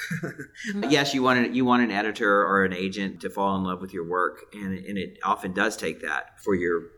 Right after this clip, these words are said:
Speaker 2: your work to sell. But it's also a business that, you know, they have to look at, you know, is it, is it worth me, is it worth this company investing money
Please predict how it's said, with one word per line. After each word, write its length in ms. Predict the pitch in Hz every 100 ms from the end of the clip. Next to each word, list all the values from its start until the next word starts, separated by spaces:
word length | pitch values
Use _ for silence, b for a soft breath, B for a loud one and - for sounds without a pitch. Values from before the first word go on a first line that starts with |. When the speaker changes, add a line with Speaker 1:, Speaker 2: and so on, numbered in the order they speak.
| -
Speaker 2:
your 160 | 101 92
work 300 | 95 87 -
to 80 |
sell. 500 | 85 - 101 87 85 B B B _ 98
But 280 | 110 101
it's 140 | 107 107
also 600 | 98 95 104 95 90 - -
a 80 | 117
business 480 | 107 110 110 95 - -
that, 300 | 98 87 - 110
you 80 | 101
know, 340 | 90 73 95
they 160 | 92 98
have 160 | 104
to 60 | 101
look 200 | 90 87
at, 180 | 82 -
you 160 | 82
know, 120 | 90 80
is 220 | 92 98
it, 80 | 95
is 180 | - 101
it 120 | 107
worth 240 | 92 95 98
me, 380 | 95 92 92 B B B
is 120 | 95
it 80 | 101
worth 200 | 101 101
this 140 | 101 -
company 420 | 107 95 95 85
investing 640 | 87 90 92 104 87 87 B B -
money 360 | 98 92 90